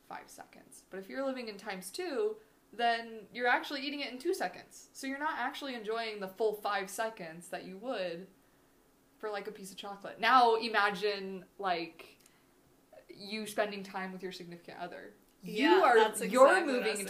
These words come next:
Speaker 1: times
Speaker 2: thinking. <laughs>
Speaker 1: two, but your significant other isn't. So,
Speaker 2: We're
Speaker 1: like,
Speaker 2: very, like, much in the
Speaker 1: <laughs>
Speaker 2: same wavelength, 'cause I was just about to say, like, you can't isolate it to just one thing. Like, you can't just say, like, "Oh, I would have completed grad school in half the time."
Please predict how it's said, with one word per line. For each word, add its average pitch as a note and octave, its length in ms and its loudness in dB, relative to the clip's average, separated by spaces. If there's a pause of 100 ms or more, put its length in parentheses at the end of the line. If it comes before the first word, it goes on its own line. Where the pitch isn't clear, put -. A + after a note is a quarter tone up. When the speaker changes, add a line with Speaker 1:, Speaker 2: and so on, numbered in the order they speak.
Speaker 1:
times F3+ 300 0
Speaker 2:
thinking. F3+ 200 -2
<laughs> - 0 -
Speaker 1:
two, F3 160 2 (380)
but A#3 80 -6
your A#3+ 100 -2
significant D4+ 440 -4
other E4+ 220 0
isn't. E3+ 500 -10
So, - 140 -4
Speaker 2:
We're C#4 240 6
Speaker 1:
like, C4 100 -8
Speaker 2:
very, A#3 380 4
like, A3 340 -4
much F#3+ 200 -2 (140)
in A3 60 -6
the A3+ 80 0
Speaker 1:
<laughs> - 180 2
Speaker 2:
same C4 380 4
wavelength, A#3 520 -2
'cause C#4 120 -4
I A#3 160 4
was - 140 -4
just A#3+ 180 -4
about A#3+ 260 0
to A3+ 60 -8
say, G3+ 300 -6
like, E3+ 280 -10 (380)
you G3 120 -14
can't G#3 420 -4 (100)
isolate F3+ 640 -6
it D3 300 -10
to F3+ 140 -14
just E3+ 440 -12
one E3+ 460 -14
thing. A3 340 -8
Like, E3+ 240 -14
you F#3 80 -18
can't F#3+ 240 -12
just G3 160 -10
say, F#3 160 -6
like, F3 260 -10
"Oh, A3+ 220 2
I F3+ 100 0
would F3 140 -4
have F3 160 -12
completed F#3 560 -14
grad F#3+ 340 -4
school D#3+ 440 -10
in E3 240 -14
half F3+ 400 -8
the F3 80 -14
time." F#3 600 -8